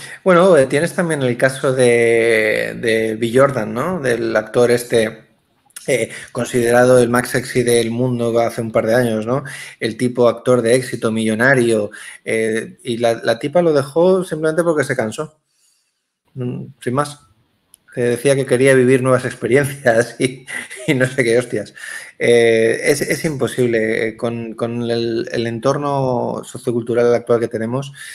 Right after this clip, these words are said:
eh, pf, los requisitos son simplemente tan altos que, que no, no se pueden cumplir, ¿no? Por tanto, yo le diría a la gente que no se caliente demasiado.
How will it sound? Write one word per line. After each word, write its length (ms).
eh, 540
pf, 300
los 160
requisitos 520
son 640
simplemente 680
tan 200
altos 520
que, 880
que 100
no, 160
no 140
se 120
pueden 180
cumplir, 360
¿no? 180
Por 120
tanto, 540
yo 160
le 80
diría 140
a 40
la 80
gente 300
que 80
no 120
se 120
caliente 320
demasiado. 540